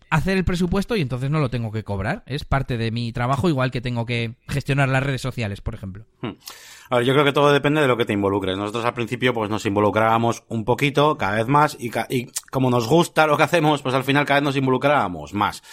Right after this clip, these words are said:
Speaker 2: Y le decíamos al cliente, "Joder, pues es que esto no está bien, es que esto tienes que ponerlo aquí". Y, y hoy en día te sigue pasando con los clientes, y te pasan una cosa para poner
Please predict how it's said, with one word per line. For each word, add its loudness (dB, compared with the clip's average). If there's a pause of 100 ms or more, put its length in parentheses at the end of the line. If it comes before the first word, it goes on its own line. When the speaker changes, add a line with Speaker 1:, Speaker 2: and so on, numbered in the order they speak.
(100)
Speaker 2:
Y -2
le 4
decíamos 2
al 2
cliente, -2
"Joder, -2
pues -6
es -10
que 0
esto 0
no 0
está -2
bien, 0 (180)
es -8
que 2
esto 0
tienes 2
que -10
ponerlo 2
aquí". 0 (180)
Y, -2
y 2
hoy 6
en 4
día 4
te 0
sigue 0
pasando 0
con -2
los -4
clientes, -2
y -10
te 2
pasan -2
una 2
cosa -2
para 4
poner 0